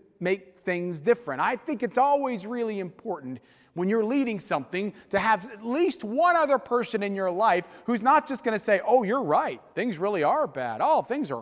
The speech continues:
horrible. You should just run for it." We need people who can also speak truth. Yeah, we listen, but who can also say, "I think you might be exaggerating a little bit," or, "Hey, have you thought about doing this?"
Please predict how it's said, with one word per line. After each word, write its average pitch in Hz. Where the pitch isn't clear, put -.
horrible. 185
You 254
should 131
just 120
run 185
for -
it." -
We 233
need 277
people 214
who 254
can 240
also 262
speak -
truth. 339
Yeah, 440
we 196
listen, 214
but 254
who 285
can 285
also 320
say, 240
"I 494
think 392
you 294
might 247
be 180
exaggerating 127
a 113
little 113
bit," 107
or, 202
"Hey, 339
have 156
you 160
thought 269
about 226
doing 185
this?" -